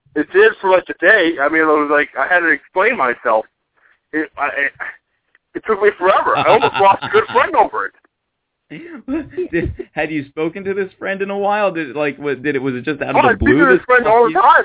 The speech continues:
Speaker 1: so he was, you know, he was like, "What the heck? Wh-, what is this?" He thought it was, like, a, a game changer. He thought the friendship was over.
Speaker 2: <laughs> Oh, God. Um, all right. Well, uh,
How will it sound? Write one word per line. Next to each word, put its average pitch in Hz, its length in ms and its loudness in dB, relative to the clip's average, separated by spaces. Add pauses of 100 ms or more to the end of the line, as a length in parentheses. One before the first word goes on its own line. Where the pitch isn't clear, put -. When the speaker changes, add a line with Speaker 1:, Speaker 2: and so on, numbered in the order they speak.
Speaker 1:
so 175 140 0
he 185 80 -2
was, 208 240 0
you 185 100 -6
know, 165 260 2 (280)
he 202 80 -2
was 196 80 -2
like, 185 100 -4
"What 240 220 2
the 220 80 0
heck? 196 320 2 (800)
Wh-, 196 320 -4
what 226 180 0
is 294 80 0
this?" 320 260 0 (200)
He 214 100 -8
thought 254 200 2
it 226 80 6
was, 214 100 4
like, 190 120 2
a, 170 340 2
a - 40 -8
game 294 320 0
changer. 151 340 -2 (300)
He 202 80 -8
thought 254 220 2
the 196 80 -8
friendship 226 420 0
was 208 140 -2
over. 262 400 0 (440)
Speaker 2:
<laughs> 139 1400 -4 (1500)
Oh, 120 200 -12 (200)
God. 113 560 -12 (540)
Um, 139 540 -4 (560)
all 120 220 -2
right. 95 200 -4
Well, 123 500 -2
uh, 117 260 -6